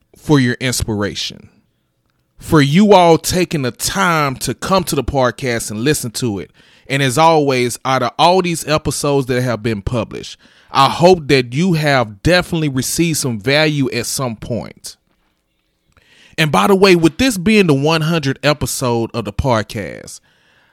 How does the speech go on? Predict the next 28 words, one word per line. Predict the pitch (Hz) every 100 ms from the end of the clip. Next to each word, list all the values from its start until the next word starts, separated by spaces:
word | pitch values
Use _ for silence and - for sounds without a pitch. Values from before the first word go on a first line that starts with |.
| -
I | 220
want | 254 240 -
you | 214
all | 180 165
to | - 135
reach | 143 143
out | 139 131
to | - 131
me | 120
with | 117 -
your | 107
feedback. | 135 120 107 110 104
Let | 185 240
me | 202 185
know | 143 151 143 110 90 _ _ -
if | 139 -
you | 165
have, | 165 143 123
in |
fact, | 107 - 147 127 -
received | 120 - 135 120
some | - 107
value | 98 120 117 104 98 92 - _
from | - 131 -
any | 202 180
of | 143
the | 131
episodes. | 117 - - 117 87 57 -